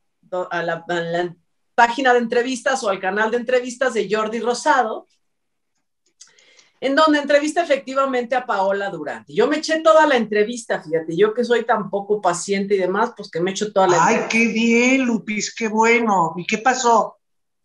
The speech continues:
Speaker 1: Pues ahí te va, Clau, porque yo creo que esas cabeceadas de "Paco Stanley acosaba a Paola" son muy engañosas para jalar gente ingenua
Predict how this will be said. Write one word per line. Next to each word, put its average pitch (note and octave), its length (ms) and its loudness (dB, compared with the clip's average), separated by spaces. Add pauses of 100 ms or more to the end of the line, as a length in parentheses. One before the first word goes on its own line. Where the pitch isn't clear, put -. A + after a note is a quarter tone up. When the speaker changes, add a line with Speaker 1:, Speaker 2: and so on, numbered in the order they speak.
(180)
Speaker 1:
Pues D4+ 220 4
ahí F4+ 200 4
te G#4+ 100 2
va, G4+ 280 6
Clau, A3 380 0
porque A#3+ 420 -2
yo D4+ 120 -8
creo G#4 200 -4
que G#4 120 -2
esas G4 300 -2
cabeceadas C#4+ 760 2
de A#3 340 0
"Paco C4 240 -2
Stanley C4 460 -2
acosaba A#3 800 0
a F#3 120 -6
Paola" G#3+ 600 -2
son B3+ 220 -6
muy D#4 140 -10
engañosas C#4 760 0
para A3+ 140 0
jalar B3+ 320 -2
gente C4 300 -8
ingenua B3 640 4